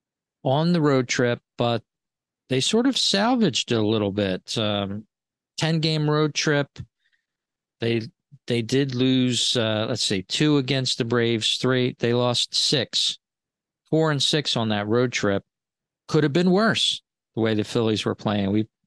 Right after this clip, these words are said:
we saw some really bad play from them, and they went to a place where we <laughs> thought they lost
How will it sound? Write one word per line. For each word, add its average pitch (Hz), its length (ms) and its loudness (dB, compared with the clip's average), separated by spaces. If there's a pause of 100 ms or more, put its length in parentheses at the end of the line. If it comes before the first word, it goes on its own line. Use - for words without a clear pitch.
we 117 80 2
saw 135 340 0
some 117 420 -2
really 156 280 2
bad 127 400 -2
play 160 340 0
from 107 280 -2
them, 95 340 -2 (840)
and 110 340 -2
they 113 120 0
went 131 300 -2
to 143 140 0
a 123 40 -2
place 139 460 -2
where 123 260 2
we 120 460 0 (520)
<laughs> - 540 -18
thought 143 300 0
they 123 440 2 (420)
lost 135 680 -2